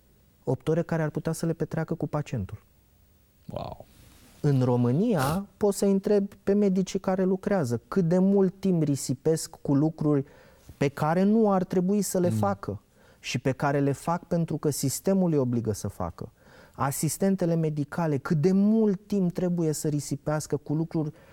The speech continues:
Speaker 1: Medicii rezidenți, întreabă-i despre fugile pe scări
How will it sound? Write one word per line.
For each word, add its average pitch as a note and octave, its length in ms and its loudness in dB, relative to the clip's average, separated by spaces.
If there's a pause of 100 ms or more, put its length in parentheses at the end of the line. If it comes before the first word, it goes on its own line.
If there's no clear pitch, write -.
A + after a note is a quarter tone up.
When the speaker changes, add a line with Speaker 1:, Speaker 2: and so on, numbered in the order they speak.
(420)
Speaker 1:
Medicii F3 720 4
rezidenți, D#3+ 960 0
întreabă-i E3+ 560 0
despre D3 680 -2 (520)
fugile B2+ 1000 0
pe B2 120 2
scări C#3+ 680 -2